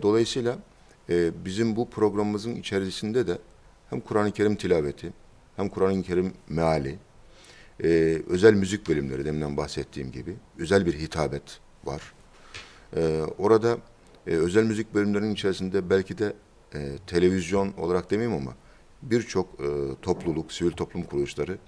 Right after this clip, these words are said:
e, Mevlid Kandili, Peygamberimizin anılmasıyla alakalı, hatta Kutlu Doğum Haftası dediğimiz Nisan ayındaki Diyanet İşleri Başkanlığı'nın öncülüğünde yapılan kutlamalara, e, karıncı karıncı bir sürü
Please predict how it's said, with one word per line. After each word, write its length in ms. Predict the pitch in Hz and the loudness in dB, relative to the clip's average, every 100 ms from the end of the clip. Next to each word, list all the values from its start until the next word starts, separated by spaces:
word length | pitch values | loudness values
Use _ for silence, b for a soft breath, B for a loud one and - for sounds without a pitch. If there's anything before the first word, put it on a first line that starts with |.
| B B B B - | B B B B -8
e, 140 | 76 | -4
Mevlid 340 | 71 80 95 104 | 2 4 4 2
Kandili, 400 | 87 76 64 62 | -2 -4 -4 -8
Peygamberimizin 720 | 76 73 80 82 87 87 90 - | -4 0 0 0 -2 -2 -4 -2
anılmasıyla 580 | 85 87 82 - 90 | 2 2 2 2 2
alakalı, 240 | 71 64 64 | 0 -2 -6
hatta 380 | 71 - 87 - - B B - | -8 -2 -2 -2 -10 B B -16
Kutlu 300 | - - 95 | -14 -4 6
Doğum 220 | 90 104 | 8 8
Haftası 480 | 87 78 69 - 67 - - | 6 0 -4 -4 -8 -12 -6
dediğimiz 400 | 76 69 65 65 | -4 -4 -8 -8
Nisan 280 | 71 - 87 | -8 -2 0
ayındaki 520 | 78 69 69 - 67 B B B B - | 0 -2 -6 -6 -12 B B B B -6
Diyanet 260 | 80 87 95 | 0 0 0
İşleri 300 | - 85 82 | 2 2 2
Başkanlığı'nın 680 | 80 85 78 76 87 95 - | 0 -2 0 2 2 2 0
öncülüğünde 500 | 78 73 78 78 85 | -4 -2 -2 2 4
yapılan 360 | 78 64 62 60 - - - | 4 2 -10 -12 -18 -20 -20
kutlamalara, 580 | - 78 73 69 67 73 - B B B B B | -14 -6 -4 -4 -4 -6 -10 B B B B B
e, 380 | 87 82 80 80 - | -2 0 2 0 4
karıncı 360 | 117 107 90 | 6 6 4
karıncı 600 | 92 90 73 82 98 101 | 2 2 2 -2 -4 -4
bir 40 | 104 | -6
sürü 280 | - 87 | -4 -4